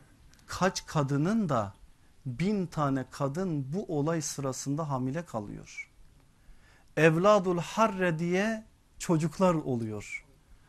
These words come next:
Harre olayının çocukları. Ve bunların büyük bir kısmı sahabinin çocukları, sahabinin kızları, sahabinin torunları.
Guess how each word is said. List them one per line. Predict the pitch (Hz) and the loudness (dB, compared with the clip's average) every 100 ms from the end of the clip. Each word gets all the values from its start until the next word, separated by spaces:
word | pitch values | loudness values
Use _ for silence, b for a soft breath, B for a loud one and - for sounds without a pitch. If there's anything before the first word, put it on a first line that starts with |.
| b | b
Harre | - 185 180 151 143 156 | 2 6 6 2 -2 0
olayının | 139 139 139 139 170 156 | 0 2 2 0 0 -2
çocukları. | 135 135 117 113 - 104 107 - - - - B B B 156 | -2 -4 -6 -6 -8 -8 -8 -14 -20 -20 -20 B B B 4
Ve | 165 | 6
bunların | 175 190 196 226 196 | 6 6 6 6 6
büyük | 180 285 - | 8 6 6
bir | 233 | -2
kısmı | - 208 - 190 247 285 - b b | 0 -2 0 2 2 0 -6 b b
sahabinin | - 180 156 160 151 208 302 | 0 4 6 6 4 4 4
çocukları, | - 208 151 - 131 113 101 - b b b | 2 -2 -4 -2 -2 -2 -4 -10 b b b
sahabinin | - 170 156 160 160 226 277 | 2 6 8 8 6 2 2
kızları, | - 202 175 202 269 | 2 -2 0 -2 -2
sahabinin | - 196 190 202 269 247 | -2 0 0 0 -2 -4
torunları. | 185 143 123 117 - | -4 -4 -4 -6 -8